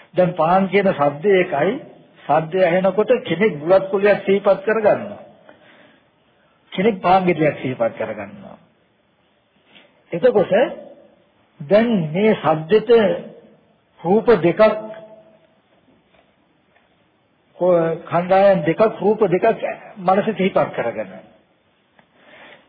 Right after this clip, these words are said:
මේ රූප ටික සිහිපත් කරගන්න, ගෙඩියක් දකින්න ටික සිහි කරගන්න පුළුවන් ඔක්කොගෙම භාෂාව වෙන එකක්.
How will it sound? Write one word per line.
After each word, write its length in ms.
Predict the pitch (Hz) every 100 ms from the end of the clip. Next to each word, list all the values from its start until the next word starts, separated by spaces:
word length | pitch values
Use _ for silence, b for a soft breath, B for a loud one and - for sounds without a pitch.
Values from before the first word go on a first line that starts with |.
| _
මේ 360 | 147 156 214 247
රූප 240 | 226 240
ටික 280 | 240 190 226 233
සිහිපත් 440 | 220 208 214 220
කරගන්න, 400 | - 208 202 185 165
ගෙඩියක් 480 | 147 165 175 220
දකින්න 320 | - 214 226 208
ටික 200 | 220 208
සිහි 220 | 220 214
කරගන්න 460 | 202 220 202 214 214
පුළුවන් 360 | 214 196 220 196
ඔක්කොගෙම 580 | - - 214 208 214
භාෂාව 420 | 202 190 190 220 247
වෙන 200 | 185 143
එකක්. 200 | 117 -